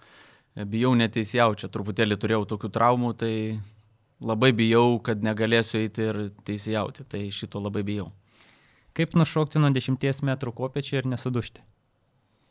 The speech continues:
Speaker 1: Mm, reikia, kaip ten sakoma, yra, reikia nebijoti. Prieš skrendant turi kelias minutės skristi, e,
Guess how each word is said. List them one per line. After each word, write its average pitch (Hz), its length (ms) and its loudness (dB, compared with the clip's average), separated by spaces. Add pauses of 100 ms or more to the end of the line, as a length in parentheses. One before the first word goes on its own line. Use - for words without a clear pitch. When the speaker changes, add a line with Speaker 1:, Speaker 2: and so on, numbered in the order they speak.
(540)
Speaker 1:
Mm, 139 1040 -6 (320)
reikia, 147 480 -8 (1500)
kaip 101 200 -8
ten 101 220 -4
sakoma, 107 580 -2
yra, 107 220 2 (240)
reikia 127 420 0
nebijoti. 120 720 0
Prieš 139 460 4
skrendant 151 680 6
turi 147 420 6
kelias 135 340 2
minutės 131 560 2 (260)
skristi, 127 600 -2 (140)
e, 117 260 0